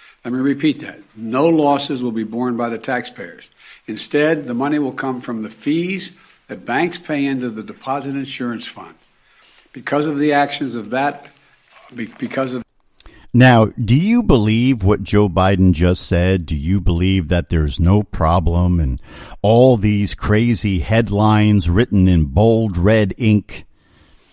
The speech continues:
Speaker 2: that we've been reading for the last seventy-two hours? Do you really believe that there's no problem at all? There's nothing wrong? Well,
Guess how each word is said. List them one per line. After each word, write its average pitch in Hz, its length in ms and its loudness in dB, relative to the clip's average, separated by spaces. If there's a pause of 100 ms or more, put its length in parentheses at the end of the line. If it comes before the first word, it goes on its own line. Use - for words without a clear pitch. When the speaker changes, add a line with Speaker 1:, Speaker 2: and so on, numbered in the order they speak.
(200)
Speaker 2:
that 95 200 -2
we've 104 180 0
been 90 160 2
reading 107 320 2
for - 80 -2
the 85 160 2
last 101 320 0
seventy-two 95 680 0
hours? 92 460 0
Do 180 100 -8
you 202 200 -2
really 143 400 -2
believe 113 540 -2
that 92 200 0
there's 90 240 2
no 190 240 2
problem 165 560 2
at 113 100 4
all? 120 300 4
There's 101 300 0
nothing 190 560 2 (840)
wrong? 156 680 6 (720)
Well, 214 420 4